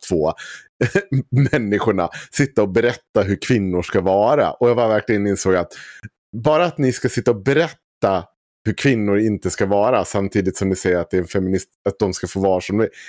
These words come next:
Det, det, ni, det här är och kommer alltid vara dilemmat så fort, så länge kvinnor inte får vara fria. Att vi kommer diskutera, ska de ta på sig eller ska de ta av sig?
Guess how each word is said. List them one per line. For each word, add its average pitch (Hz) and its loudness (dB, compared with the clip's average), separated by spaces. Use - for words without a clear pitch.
Det, 165 2
det, - -2
ni, 196 2
det 180 2
här 175 2
är 160 0
och 143 -2
kommer 165 0
alltid 127 0
vara 95 0
dilemmat 123 2
så - -4
fort, - -4
så - 0
länge 117 2
kvinnor 92 0
inte 92 0
får 92 -2
vara 80 0
fria. 135 0
Att 143 -2
vi 160 4
kommer 170 0
diskutera, 113 0
ska 120 2
de 101 0
ta 104 -2
på 185 2
sig - -2
eller 196 0
ska - 0
de 175 2
ta 202 -2
av 156 2
sig? - -4